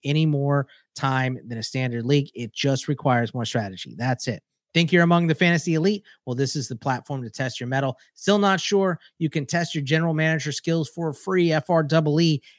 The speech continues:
in a mock free agency auction today. If you like what you see, use the promo code Fantasy Pros to receive a ten percent discount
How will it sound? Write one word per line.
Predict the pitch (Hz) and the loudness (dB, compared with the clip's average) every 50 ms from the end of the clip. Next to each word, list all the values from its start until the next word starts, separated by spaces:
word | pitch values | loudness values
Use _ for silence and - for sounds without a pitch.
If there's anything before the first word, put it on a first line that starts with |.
| _ _ | _ _
in | - 156 156 156 | 0 0 0 2
a | 151 143 147 143 135 | 0 0 0 0 0
mock | 135 139 151 147 151 - - | 0 2 2 2 2 0 -2
free | - 156 143 | -4 -4 -2
agency | 139 139 123 - - 143 120 | -2 -4 -6 -8 -8 -8 -6
auction | 117 123 123 - - 117 101 | -4 -6 -6 -6 -8 -14 -14
today. | - - 101 107 - 151 170 175 165 165 - _ _ _ _ _ - | -14 -16 -16 -4 0 2 4 4 4 2 0 _ _ _ _ _ -10
If | - 120 - - | -10 -10 -8 -6
you | 139 135 | -6 -4
like | 127 139 160 180 170 - | 0 2 2 2 2 0
what | 185 170 | -6 -4
you | 165 170 | -4 -4
see, | 156 - - 156 151 147 147 160 151 | -4 -2 -2 -2 -2 -2 -4 -6 -6
use | 143 175 180 160 | -2 -2 0 0
the | 160 | 0
promo | - 170 165 156 151 135 | -2 -2 -2 -2 -2 -4
code | - 147 139 120 | -4 -4 -6 -4
Fantasy | - 156 170 170 156 - 160 | -2 -2 -2 -2 -2 -4 -8
Pros | - - 117 107 95 90 90 - - - | -6 -6 -6 -6 -6 -8 -12 -14 -16 -14
to | - 135 | -10 -8
receive | 127 113 - 135 123 113 | -8 -8 -6 -8 -8 -8
a | 110 110 | -8 -10
ten | - - 139 147 147 | -10 -8 -8 -8 -6
percent | - 151 - - 127 117 | -6 -6 -6 -6 -10 -8
discount | 110 143 139 - - 143 139 143 151 | -6 -8 -8 -6 -4 -4 -4 -4 -4